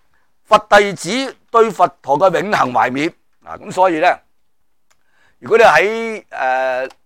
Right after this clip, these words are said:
呢一邊講義裏邊，即係因為佢已經加咗注釋啊，所以就，誒，多咗啲篇幅㗎。咁所以你見到咧，就而家打出嚟呢個啦，對佛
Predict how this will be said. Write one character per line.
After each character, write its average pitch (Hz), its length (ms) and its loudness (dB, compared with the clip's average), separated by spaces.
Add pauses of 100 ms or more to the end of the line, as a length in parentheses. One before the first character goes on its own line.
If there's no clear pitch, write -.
呢 208 60 -2
一 240 140 0
邊 208 680 -8
講 135 260 -4
義 156 160 -8
裏 131 160 -6
邊， 131 240 -16
即 160 60 -12
係 139 480 -2 (140)
因 240 100 -4
為 208 100 0
佢 143 120 -2
已 - 20 -2
經 180 100 -6
加 185 140 2
咗 170 120 0
注 127 120 -16
釋 123 220 -12
啊， 117 80 -6
所 135 180 -8
以 151 120 -8
就， 113 120 -14 (320)
誒， 110 140 -14
多 185 220 -2
咗 139 100 -6
啲 151 120 -10
篇 147 140 -10
幅 131 100 -14
㗎。 104 140 -20
咁 185 160 -16
所 208 160 -4
以 - 40 -8
你 156 80 -2
見 143 200 -10
到 123 180 -8
咧， 151 140 -2 (500)
就 131 60 -10
而 120 120 -8
家 180 160 2
打 139 160 -2
出 165 120 -2
嚟 113 120 -6
呢 147 120 -8
個 120 160 -6
啦， 101 140 -8 (640)
對 226 200 2
佛 175 180 2